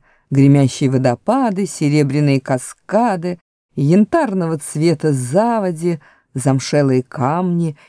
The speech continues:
и глубокий мох на берегах, в котором можно утонуть по щиколотку,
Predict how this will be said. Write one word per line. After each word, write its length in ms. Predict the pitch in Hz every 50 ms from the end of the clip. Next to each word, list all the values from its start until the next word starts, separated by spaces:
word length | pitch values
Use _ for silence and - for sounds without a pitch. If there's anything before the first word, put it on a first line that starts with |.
| _ _ _
и 100 | 143 135
глубокий 640 | 131 131 127 127 127 123 139 135 127 - - 131 127
мох 600 | 127 120 120 120 123 143 165 - - _ - _ _ _ _ -
на 140 | 185 190
берегах, 640 | 180 156 185 165 175 147 147 170 165 165 156 - - - - - -
в 120 | _ - -
котором 320 | 175 - - 165 160 156
можно 360 | 160 165 165 160 135 165 165
утонуть 480 | 156 147 - 160 151 156 156 147 147 -
по 140 | - 160 143
щиколотку, 760 | - - - 160 135 - 151 147 143 131 - - - 143 139